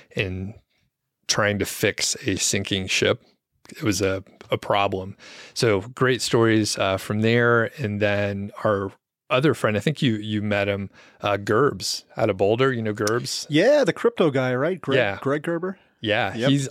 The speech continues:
Speaker 1: awesome. So we'll, um, we potentially haven't talked to you about it, but we got to catch up a lot. So we may be able to get him on the show. And, you know, he's a crypto guy, like, doing it full time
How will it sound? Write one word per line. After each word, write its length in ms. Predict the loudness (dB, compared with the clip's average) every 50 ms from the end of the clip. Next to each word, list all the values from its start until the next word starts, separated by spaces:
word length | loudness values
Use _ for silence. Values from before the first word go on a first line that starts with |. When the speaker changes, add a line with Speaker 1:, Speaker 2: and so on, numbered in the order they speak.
| -4 -2
Speaker 1:
awesome. 460 | 0 0 0 0 -2 -4 -6 -4 -4
So 180 | -2 -2 -2 -2
we'll, 440 | -2 0 2 2 4 4 4 4 4
um, 380 | 2 2 0 -2 -6 -8 -10 -6
we 160 | -2 -2 -2
potentially 520 | -2 -2 -2 0 0 0 2 2 2 2
haven't 200 | 2 0 -2 -2
talked 280 | 0 0 0 0 0 0
to 60 | 0
you 60 | 0
about 260 | 2 4 2 2 2
it, 140 | 2 0 0
but 180 | 0 0 0 0
we 360 | 0 0 0 0 0 -2 -4 -8 _ _ _ -2
got 200 | -2 0 0 0
to 140 | -2 -2 0
catch 260 | 0 0 0 0 0
up 120 | -2 -2
a 40 | -2
lot. 420 | -2 0 2 2 2 0 -2 -2
So 360 | -2 0 2 4 4 4 2 0 -6 -16 -20 -20 -20 -10 -4
we 100 | -2 0
may 420 | 2 2 4 4 4 2 2 0 -4 -4 0
be 120 | 2 2
able 140 | 2 2 0
to 80 | 0
get 160 | 2 2 2 2
him 100 | 2 0
on 100 | 0 0
the 60 | 0
show. 440 | 0 0 2 4 4 4 4 2 2
And, 160 | 0 -4 -8 _ _ _ _ -10
you 160 | -6 -4 -4
know, 260 | -4 -4 -6 -8 -12 _ _ _ _ _
he's 340 | -10 -4 -2 0 0 2 2
a 80 | 0 0
crypto 460 | -2 -2 -2 -2 -2 0 0 0 2
guy, 280 | 2 2 2 2 2
like, 260 | 2 0 -2 -4 -2 0
doing 220 | 0 0 0 0
it 100 | -4 -6
full 320 | -4 -2 0 2 2 2
time 480 | 0 0 -2 -2 -2 -2 -2 -4 -4